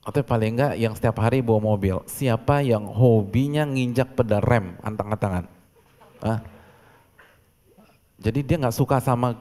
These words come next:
pedal gas, yang hobinya rem gitu. Makanya walaupun pamitannya empat puluh menit yang lalu, tetap aja di garasi, nggak jalan-jalan. Kan yang diinget rem aja terus. Kan nggak tahu, pokoknya chemistry-nya dapet tuh Pak Ustadz kalau nginjak rem.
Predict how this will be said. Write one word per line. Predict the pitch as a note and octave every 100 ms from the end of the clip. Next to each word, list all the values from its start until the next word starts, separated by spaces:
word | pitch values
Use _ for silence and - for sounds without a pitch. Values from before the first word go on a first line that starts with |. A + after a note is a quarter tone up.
| - -
pedal | - C3 A#2
gas, | A2+ A2+ - -
yang | C#3+ C#3+ C#3 B2
hobinya | C#3 B2 C3 D#3 E3 - -
rem | - B2+ F2+ - -
gitu. | F#2 F2+ - - - - - _ -
Makanya | B2 D#3+
walaupun | C#3+ B2+ C#3+
pamitannya | B2 B2 A#2+ B2+ B2+ A#2
empat | A2+ C3
puluh | B2 A2+
menit | A#2 A2+
yang | A#2
lalu, | G#2+ G#2 C#3+
tetap | D#3 - C#3+
aja | D#3
di | D#3+
garasi, | A#2 A2 A#2+ - A2+ - -
nggak | - B2
jalan-jalan. | B2+ B2+ B2 C3+ D3 A2+ F#2+ - - -
Kan | -
yang | F3 D#3
diinget | C#3+ E3 -
rem | G2 B2+ C#3 D3 D3
aja | A#2+ G2+
terus. | G2 F#2 F2+ - - - - _ _ -
Kan | C3+ -
nggak | C#3+ C#3+ -
tahu, | E3
pokoknya | D#3+ D3+ E3 F3+
chemistry-nya | E3 D#3 E3 D#3 E3 D#3+
dapet | B2 - -
tuh | D3
Pak | A#2+
Ustadz | A2 A2+ -
kalau | B2
nginjak | A#2 A#2 A2+ -
rem. | A2+